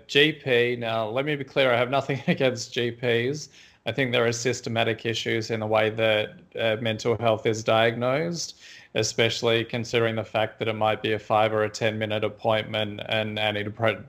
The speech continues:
antidepressants are prescribed. I just still don't know or understand how people can make a quick diagnosis like that and make sure everything is ruled in or ruled out. So I would recommend people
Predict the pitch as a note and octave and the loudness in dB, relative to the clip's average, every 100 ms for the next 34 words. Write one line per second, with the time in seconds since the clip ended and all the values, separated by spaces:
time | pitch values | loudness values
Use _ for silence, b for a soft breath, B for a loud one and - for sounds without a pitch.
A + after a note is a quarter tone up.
0 | - A2+ A2 G#2 F#2+ A2 G2 A2 G#2 G#2 | -6 -4 -2 -4 -2 0 0 -4 -6 0
1 | G#2 G2 G#2+ G2 - G#2 G#2+ G2 G2 - | 2 2 -4 -4 0 4 4 2 -4 -16
2 | B B B B _ - - A2+ A#2 A2 | B B B B _ -16 2 6 6 4
3 | A#2 - C3+ A#2 - D#3+ D3+ C#3 B2 B2 | -2 -4 -2 -2 0 4 6 6 4 0
4 | A#2+ A2+ A2+ A2+ A#2+ A#2 A2+ - A2 A2 | 0 2 0 0 -2 -4 -4 -4 -4 -2
5 | G#2+ - A2+ A2+ G#2+ A2+ G#2+ A2 B2+ A#2 | -2 0 -2 -2 -4 -2 0 0 -4 -4
6 | A#2 A2+ A2+ G#2+ G#2 G#2+ G#2 G2 A2 G2+ | -4 -2 2 4 2 -2 -4 -2 -4 -2
7 | G#2 G#2+ - G#2+ G#2+ A2+ G#2+ G#2+ G#2 - | -2 0 2 2 2 0 -2 -2 -2 0
8 | G#2+ G#2 G#2 G#2 A2 G#2+ G2+ G#2 G#2 G#2 | 2 2 2 0 -2 -4 -6 0 2 2
9 | G2+ G2 G2 G2+ F#2+ F#2+ F#2+ F#2+ F2+ B | 0 0 0 0 0 0 2 0 -4 B
10 | B B B B - A#2+ A#2+ C#3 C3 B2 | B B B B 6 8 8 6 8 6
11 | A#2 B2 A#2 A2 G#2+ B2 A2+ A#2 A#2 A2 | 6 0 0 0 -2 -2 -2 0 0 0
12 | G#2 | -2